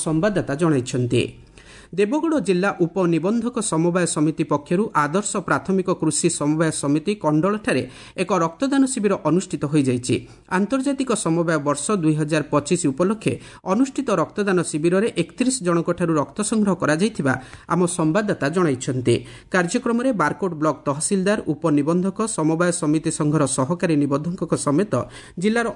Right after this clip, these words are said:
ଅନେକ ସ୍ୱେଚ୍ଛାସେବୀ ଯୋଗ ଦେଇଥିଲେ। ରାଜ୍ୟରେ ଗ୍ରୀଷ୍ମର ପ୍ରକୋପ ଜାରି ରହିଥିବା ବେଳେ ତାପମାତ୍ରା ବୃଦ୍ଧି ପାଇବାରେ ଲାଗିଛି।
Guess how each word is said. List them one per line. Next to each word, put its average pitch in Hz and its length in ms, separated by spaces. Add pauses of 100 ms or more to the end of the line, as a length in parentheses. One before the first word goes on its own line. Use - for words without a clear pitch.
ଅନେକ 220 240
ସ୍ୱେଚ୍ଛାସେବୀ 160 640
ଯୋଗ 160 160
ଦେଇଥିଲେ। 120 440 (1000)
ରାଜ୍ୟରେ 196 480
ଗ୍ରୀଷ୍ମର 190 480
ପ୍ରକୋପ 180 300 (100)
ଜାରି 147 240
ରହିଥିବା 220 400
ବେଳେ 156 140 (100)
ତାପମାତ୍ରା 190 540
ବୃଦ୍ଧି 139 300
ପାଇବାରେ 147 320
ଲାଗିଛି। 139 360